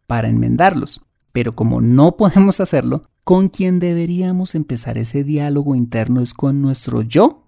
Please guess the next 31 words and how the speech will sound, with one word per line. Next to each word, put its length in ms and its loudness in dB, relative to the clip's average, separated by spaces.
del 240 -2
futuro, 420 -8
por 180 4
quien 220 -2
podemos 680 0
hacer 380 -2
mucho 460 6
y 160 4
cambiar 680 0
ese 220 -2
futuro 640 2
en 160 4
nuestro 240 0
favor. 420 -8
Bueno, 340 0
¿y 140 2
cómo 340 4
empezar 400 0
ese 220 0
diálogo 480 2
con 260 6
tu 140 2
yo 160 0
del 120 0
futuro? 480 -2
Fácil. 480 0
<laughs> 720 2
Podrías 680 0
comenzar 440 -2
a 120 -8
preguntarle 640 -2